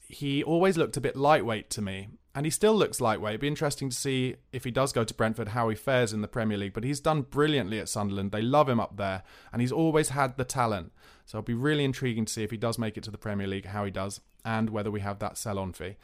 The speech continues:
Okay, another big rumour coming out this week from B B C Sport is that Spurs are interested in the Turkish twenty-four-year-old winger Kerem Aktürkoğlu. That's right,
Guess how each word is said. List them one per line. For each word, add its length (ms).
Okay, 320
another 260
big 460
rumour 340
coming 240
out 140
this 160
week 260
from 160
B 140
B 80
C 160
Sport 440
is 140
that 120
Spurs 340
are 120
interested 420
in 140
the 80
Turkish 520
twenty-four-year-old 920
winger 400
Kerem 640
Aktürkoğlu. 960
That's 300
right, 240